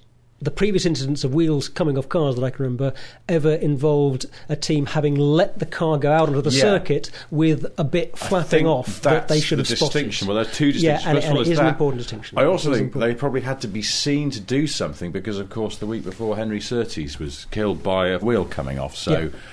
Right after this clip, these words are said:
Speaker 2: they have to make it look like they're taking action against these things.
Speaker 1: And
Speaker 2: And
Speaker 1: Massa had been
Speaker 2: remember
Speaker 1: injured the previous day
Speaker 2: Yeah,
Speaker 1: and
Speaker 2: exactly.
Speaker 1: yeah.
Speaker 2: Yeah, it's just a bad time. So,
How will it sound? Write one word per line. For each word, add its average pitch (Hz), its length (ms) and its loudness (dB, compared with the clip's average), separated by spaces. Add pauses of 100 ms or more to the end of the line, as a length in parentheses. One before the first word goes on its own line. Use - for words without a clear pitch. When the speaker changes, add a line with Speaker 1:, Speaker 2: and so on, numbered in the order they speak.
(120)
Speaker 2:
they 90 120 2
have 95 240 -2
to 90 120 -4
make 78 300 -2
it - 100 -8
look 85 300 -2
like 69 180 -4
they're 69 240 -4
taking 78 400 -10
action - 400 -8
against - 200 -10
these 71 120 -14
things. - 180 -6
Speaker 1:
And 160 60 2
Speaker 2:
And 156 80 2
Speaker 1:
Massa 156 220 2
had 131 60 2
been 135 80 0
Speaker 2:
remember 139 160 2
Speaker 1:
injured 131 120 -2
the - 40 -10
previous 127 260 -6
day 127 300 0
Speaker 2:
Yeah, 131 80 0
Speaker 1:
and 117 140 -6
Speaker 2:
exactly. - 460 -10
Speaker 1:
yeah. 69 60 -10
Speaker 2:
Yeah, 65 80 -8
it's - 160 -12
just - 260 -16
a 73 60 -18
bad 73 260 -10
time. 73 380 -6
So, 78 240 -6